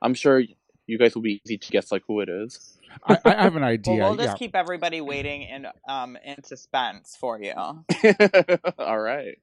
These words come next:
Speaker 2: <laughs> Um, so let's talk Klarna, because, uh, you and Naomi living together, you are now doing a, you've
Speaker 1: <clears throat>
Speaker 2: done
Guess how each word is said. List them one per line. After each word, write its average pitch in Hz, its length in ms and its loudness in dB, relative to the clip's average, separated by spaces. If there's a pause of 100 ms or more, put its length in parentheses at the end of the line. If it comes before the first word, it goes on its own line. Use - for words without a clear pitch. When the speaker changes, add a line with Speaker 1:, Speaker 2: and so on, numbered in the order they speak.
(140)
Speaker 2:
<laughs> - 100 6 (1200)
Um, 185 320 0
so 202 220 0
let's 208 340 -2
talk 202 380 0
Klarna, 131 520 -2 (680)
because, 139 640 0 (120)
uh, 127 420 -2
you 160 560 0 (100)
and 151 340 -2
Naomi 147 420 0
living 135 460 -2
together, 127 520 -2
you 127 300 0
are 127 120 0
now 127 240 0
doing 131 380 -2
a, 135 140 -2
you've 147 260 0
Speaker 1:
<clears throat> - 20 -8
Speaker 2:
done 160 300 2